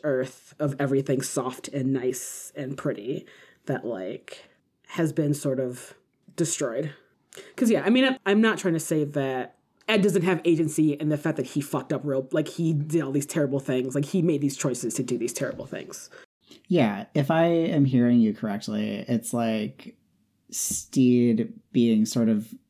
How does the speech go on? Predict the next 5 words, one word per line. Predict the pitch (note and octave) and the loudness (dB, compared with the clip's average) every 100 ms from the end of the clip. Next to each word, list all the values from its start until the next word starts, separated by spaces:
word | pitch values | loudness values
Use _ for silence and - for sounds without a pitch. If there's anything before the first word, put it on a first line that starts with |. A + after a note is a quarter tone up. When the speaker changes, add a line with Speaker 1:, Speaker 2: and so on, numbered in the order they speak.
| _ _ | _ _
Speaker 2:
greeted | - B2+ A#2+ A#2+ A#2 - A2+ A2+ G#2+ A2+ - _ | -4 0 4 4 2 2 2 4 2 0 -6 _
with, | A#2+ G#2 A2 G#2 G#2+ - - - _ _ _ _ _ | 0 2 2 0 -2 -8 -20 -20 _ _ _ _ _
like, | B2+ A2 - _ _ _ _ _ _ | -2 -2 -4 _ _ _ _ _ _
my | - A#2+ A#2+ | 2 4 4
assumption | A#2+ A#2+ A#2 A2+ - A2+ A2 G#2+ A2 | 2 2 4 4 2 0 4 2 2